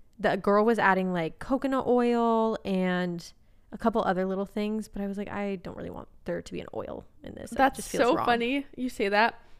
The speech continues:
Speaker 2: because I've been on the creamy lemonade trend.
Speaker 1: Okay.
Speaker 2: It's a whole lemon. You also
Speaker 1: Okay.
Speaker 2: cut it, put it in a blender, one cup of water, two tablespoons of honey,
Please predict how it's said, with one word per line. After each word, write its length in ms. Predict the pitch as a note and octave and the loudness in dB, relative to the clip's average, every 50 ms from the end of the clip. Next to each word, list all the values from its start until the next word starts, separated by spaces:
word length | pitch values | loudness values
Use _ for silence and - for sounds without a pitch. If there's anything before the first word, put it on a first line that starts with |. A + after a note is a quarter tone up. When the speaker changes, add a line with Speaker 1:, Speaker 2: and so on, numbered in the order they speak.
| - - - | -18 -6 -6
Speaker 2:
because 340 | C#4 - - C#4+ C4+ A#3 - | -4 2 2 2 2 2 2
I've 220 | - G3+ A3 A#3 A#3 | 4 4 4 6 6
been 140 | C#4 C4 C4 | 4 4 4
on 160 | B3 B3+ B3+ | 4 4 4
the 420 | A#3+ A#3 A3 G#3 G3+ F#3+ F#3+ - - - - - - - - - - - | 6 6 8 8 8 6 2 -2 -6 -10 -20 -20 -20 -20 -20 -20 -18 -16
creamy 340 | - - - B3 B3 B3 A#3+ | -8 -2 0 2 2 2 2
lemonade 480 | A#3 A3+ A#3 A3 G#3 G3 G3 G3+ A3 | 2 2 0 0 2 2 2 2 0
trend. 420 | - - D4 C#4 C#4+ D#4 D#4 F4 - - - | 2 4 4 4 6 4 4 2 0 -2 -6
Speaker 1:
Okay. 320 | - - A#3 G3 G3 A#3 | -2 2 2 2 2 2
Speaker 2:
It's 140 | C#4 C4+ - | -2 0 0
a 40 | C#4+ C4 | 0 4
whole 200 | C#4 D4+ E4+ E4+ | 6 6 6 6
lemon. 440 | C#4 A3+ G#3+ G#3+ G#3 A3 B3+ C#4+ - - - _ - - - - | 6 2 2 2 0 0 0 -2 -4 -8 -18 _ -20 -20 -12 -4
You 160 | A#3+ C4 A3+ | 2 4 6
also 240 | G#3+ B3 - D4+ C4+ | 6 6 4 2 2
Speaker 1:
Okay. 120 | C#4+ C#4 | 2 2
Speaker 2:
cut 140 | C4 A3+ G3+ | 2 4 6
it, 380 | G#3+ A#3 - - - - - - | 6 6 4 2 -2 -18 -12 -2
put 120 | - C4+ A3+ | 0 0 2
it 60 | A#3+ | 2
in 60 | C#4+ | 2
a 40 | C#4+ | 4
blender, 440 | A#3 G#3+ G3+ G#3 G#3 A3 A3 A#3+ B3 | 4 4 4 6 6 4 4 4 0
one 240 | G#3+ G#3+ A3 A#3+ C#4+ | 0 2 2 2 2
cup 180 | - D4 C#4+ | 0 0 -2
of 80 | - C#4 | 0 2
water, 440 | B3+ A#3 G#3 G3 G#3 A3 B3 C4 - - - - - - - - - | 4 4 4 6 6 4 2 2 -2 -10 -20 -20 -20 -20 -20 -20 -12
two 160 | - - D#4 | 0 0 2
tablespoons 480 | - - D4+ C#4+ D4+ D4 - D4 C#4 - | 2 4 2 2 0 0 0 -2 0 0
of 80 | C#4+ - | 0 0
honey, 320 | B3+ A3 G#3+ G#3 A3 A#3+ | 0 0 0 0 -2 -2